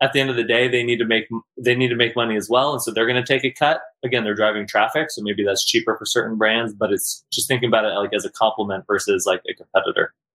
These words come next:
And then let's see, here's a long one from Randy. So I'll try to, try to read all this. So, "We're not live yet. Waiting for things to calm down and develop alternative sources of supply.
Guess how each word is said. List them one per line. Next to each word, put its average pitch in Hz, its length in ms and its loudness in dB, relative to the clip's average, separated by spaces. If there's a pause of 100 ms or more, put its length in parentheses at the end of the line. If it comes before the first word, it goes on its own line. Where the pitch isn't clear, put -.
(280)
And 117 140 -2
then 127 120 2
let's 127 200 0
see, 113 180 0
here's 156 160 2
a 170 60 2
long 143 220 0
one 135 120 0
from 117 180 0
Randy. 110 340 0
So 104 520 0
I'll 110 80 0
try 113 200 2
to, 104 220 -2 (100)
try 135 120 2
to 113 60 0
read 110 120 0
all 101 120 2
this. 95 220 -4
So, 113 420 2 (500)
"We're 139 120 0
not 135 180 2
live 127 240 0
yet. 147 260 0
Waiting 151 260 2
for 160 100 2
things 151 280 0
to 120 80 0
calm 139 340 0
down 123 500 0
and 123 100 -8
develop 117 340 0
alternative 127 560 -2
sources 113 520 0
of 104 180 -2
supply. - 720 -2